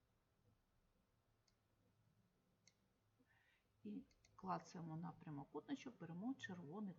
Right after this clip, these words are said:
колір. При натисканні на пробіл, доки вона не торкається червоного, вона буде переміщуватись у нас вперед,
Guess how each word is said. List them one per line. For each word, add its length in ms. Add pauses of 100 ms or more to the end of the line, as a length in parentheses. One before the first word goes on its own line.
колір. 320 (1400)
При 140
натисканні 1000
на 320 (100)
пробіл, 680 (1800)
доки 340
вона 480 (100)
не 320
торкається 760
червоного, 1000 (120)
вона 280
буде 280
переміщуватись 1040
у 60
нас 200
вперед, 380